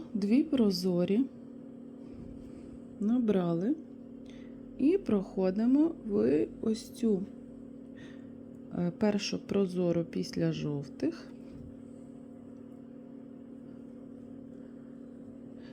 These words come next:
Одна прозора, одна біла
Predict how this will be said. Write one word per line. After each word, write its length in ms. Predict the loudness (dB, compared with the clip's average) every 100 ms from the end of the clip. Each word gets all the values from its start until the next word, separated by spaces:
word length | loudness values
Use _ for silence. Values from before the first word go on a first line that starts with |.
| -12 0
Одна 460 | 4 6 6 6 2
прозора, 800 | 2 2 2 0 0 2 2 2 0
одна 560 | 2 4 4 2 4 6
біла 600 | 6 6 4 4 4 2